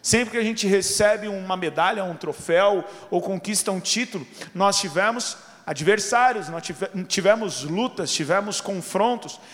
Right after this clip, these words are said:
e assim será, a vitória virá no nome de Jesus. Mas eu quero pensar bastante em cima do terceiro ponto, que é a recompensa. A recompensa, ela está envolvida com esperar num Deus que é recompensador.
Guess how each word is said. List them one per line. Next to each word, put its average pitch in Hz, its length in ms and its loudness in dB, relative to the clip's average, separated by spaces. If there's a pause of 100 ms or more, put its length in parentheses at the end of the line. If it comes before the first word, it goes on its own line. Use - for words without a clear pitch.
(180)
e 202 120 4
assim 220 380 2
será, 208 420 2
a 202 40 2
vitória 214 560 0
virá 208 540 0 (200)
no 190 100 0
nome 220 280 4
de 170 100 -6
Jesus. 180 500 0 (340)
Mas 233 220 4
eu 269 100 2
quero 262 480 2 (760)
pensar 220 440 4
bastante 214 640 0
em 202 40 -4
cima 240 400 0
do 165 380 -6
terceiro 247 480 2
ponto, 233 360 2
que 226 140 0
é - 20 8
a 220 40 8
recompensa. 208 880 0 (720)
A 196 80 6
recompensa, 262 600 2
ela 226 100 2
está 247 220 -2
envolvida 220 580 2
com 233 200 -2
esperar 233 1000 4
num 208 380 -2
Deus 220 400 6
que 214 240 -2
é 247 120 6
recompensador. 147 880 -2